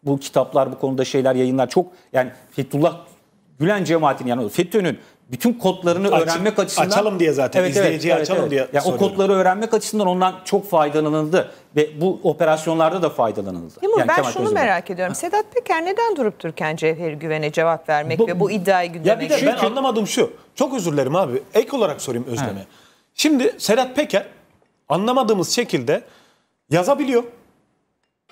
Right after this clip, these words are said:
Speaker 2: Bu tür iddiaları dile getirebiliyor.
Speaker 3: Video çekemiyor.
Speaker 2: Video çekemiyor.
Speaker 1: Ya bu
Speaker 2: Şimdi ikincisi ise şu. Öyle bir kişilerle, isimlerle ifşaat yapıyor ki Sedat Peker.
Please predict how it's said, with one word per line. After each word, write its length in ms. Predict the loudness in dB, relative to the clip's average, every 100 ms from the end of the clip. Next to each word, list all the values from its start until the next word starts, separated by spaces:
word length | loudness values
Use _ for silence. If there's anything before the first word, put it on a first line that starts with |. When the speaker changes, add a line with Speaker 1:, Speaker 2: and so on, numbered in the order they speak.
| -4
Speaker 2:
Bu 120 | -2
tür 120 | 0
iddiaları 460 | -2 0 0 2 0
dile 160 | 0 0
getirebiliyor. 420 | 0 0 0 2
Speaker 3:
Video 140 | 0
çekemiyor. 520 | -2 -6 -8 -14 -16 -20 _ _ _ -4
Speaker 2:
Video 160 | 0 0
çekemiyor. 400 | 0 0 -2 -6 _ _ _ _ _ _ _ _
Speaker 1:
Ya 120 | -2 -2
bu 40 |
Speaker 2:
Şimdi 360 | -2 -2 0 -2
ikincisi 560 | -2 -2 0 2 2
ise 200 | 0 0
şu. 260 | 0 0 -2 -10 _ _ _ _ _ _ _ _ _ _ _ _ _ _ _ _ _ _ _
Öyle 260 | 0 2 0
bir 140 | -4 -4
kişilerle, 580 | -2 0 2 2 2 0
isimlerle 500 | -2 -2 0 0 0
ifşaat 440 | -2 0 0 0
yapıyor 240 | 0 0
ki 80 | 0
Sedat 300 | -2 -2 -2
Peker. 280 | -6 -14 -20